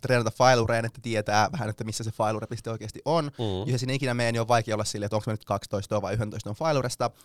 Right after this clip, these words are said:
Speaker 1: Niin välillä on ihan hyvä testata sitä. Öm, ja tää on ihan hyvä kysymys siinä mielessä, että milloin sitä kannattaa testata. Siinä on niinku puolensa.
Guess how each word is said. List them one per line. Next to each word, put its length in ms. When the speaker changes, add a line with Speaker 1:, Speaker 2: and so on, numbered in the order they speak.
Speaker 1:
Niin 80
välillä 160
on 40
ihan 120
hyvä 100
testata 340
sitä. 300
Öm, 80
ja 80
tää 100
on 80
ihan 140
hyvä 160
kysymys 380
siinä 160
mielessä, 140
että 60
milloin 180
sitä 80
kannattaa 200
testata. 300
Siinä 140
on 60
niinku 240
puolensa. 540